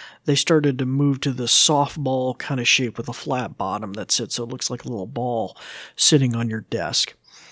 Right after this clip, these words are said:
And that also changed the way the speaker was oriented, where it wasn't kinda, uh, uh, shooting straight up or down. It was projecting out into the room, so it was on a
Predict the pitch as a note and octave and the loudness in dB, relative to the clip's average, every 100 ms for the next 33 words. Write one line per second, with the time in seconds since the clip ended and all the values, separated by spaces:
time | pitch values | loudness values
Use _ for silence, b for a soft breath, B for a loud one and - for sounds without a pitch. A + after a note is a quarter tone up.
0 | B B B - D#3+ D#3+ G#3 G3 G3 - | B B B 2 4 6 4 4 4 4
1 | D3 - F3 D#3+ C#3+ C3+ C#3+ B2+ - - | 4 4 4 2 2 2 2 2 2 2
2 | G3 G3+ G3 F3 E3+ - F3+ E3+ E3+ E3+ | 0 2 4 4 2 0 0 2 2 0
3 | E3 C#3+ C3+ C#3+ C#3 C3+ - - C#3+ B2 | 2 0 0 -2 -2 -2 -6 -4 -2 -2
4 | - B B B - C3 - - - - | -6 B B B -6 -4 -4 -6 -8 -2
5 | - - D#3 C3 - D#3 C#3+ C#3 C#3 A#2+ | 0 4 4 4 2 2 2 2 0 -6
6 | A2+ C#3 D3+ C#3+ C#3 B2 A2+ - - C3+ | -2 2 4 4 2 0 -2 -4 -6 -6
7 | C#3 C3 - C3+ A#2+ _ B2 C3 C3 B2 | 0 -2 0 -4 -4 _ -2 0 0 -4
8 | A#2 B2+ A#2+ A#2+ A#2 A2 - A#2 A2+ A#2+ | -6 -4 -4 -4 -4 -2 -2 -2 -6 -8
9 | A2+ A2 | -6 -8